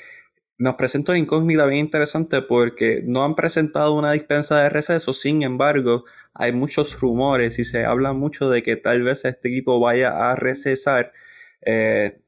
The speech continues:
debido a que estaban buscando compradores para este equipo. El apoderado actual, pues, había llegado a un acuerdo, pero se terminó cayendo el acuerdo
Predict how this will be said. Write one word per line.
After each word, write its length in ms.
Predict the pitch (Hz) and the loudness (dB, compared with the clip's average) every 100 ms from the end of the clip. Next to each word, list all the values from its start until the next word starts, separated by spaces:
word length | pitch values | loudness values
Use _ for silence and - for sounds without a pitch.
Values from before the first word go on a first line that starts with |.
| _ _ | _ _
debido 500 | 170 110 107 113 113 | -4 0 2 4 4
a 120 | 110 | 2
que 140 | 113 117 | 0 -4
estaban 320 | - 113 123 | -2 -2 -2
buscando 440 | 131 - 131 135 | -2 -2 0 0
compradores 680 | 131 123 117 113 120 123 117 - - - _ | 0 -2 0 2 2 2 0 -6 -20 -20 _
para 360 | 117 110 107 107 | -2 0 0 -2
este 260 | - - | -2 -2
equipo. 800 | 113 - 175 175 - 135 131 135 | -2 -4 -4 -4 0 2 2 2
El 160 | 113 113 | 0 0
apoderado 480 | 113 110 110 113 | 0 0 2 2
actual, 380 | 117 - 120 123 | -2 -2 -2 0
pues, 240 | - 117 113 - - - | 0 -2 -4 -14 -20 -10
había 1040 | 107 113 113 117 120 123 120 110 98 92 _ | -2 0 2 2 2 2 2 2 0 -4 _
llegado 340 | 120 123 131 135 | 0 2 4 2
a 40 | |
un 100 | 139 | 2
acuerdo, 560 | 135 156 160 151 127 135 | 0 0 2 2 0 0
pero 340 | 156 151 147 - _ _ | 2 2 -2 -8 _ _
se 220 | - 98 | -6 -4
terminó 380 | 113 113 113 113 | 0 0 0 0
cayendo 440 | 127 123 127 135 127 | 0 0 0 0 2
el 80 | 127 | 2
acuerdo 540 | 139 160 170 139 | 2 2 2 2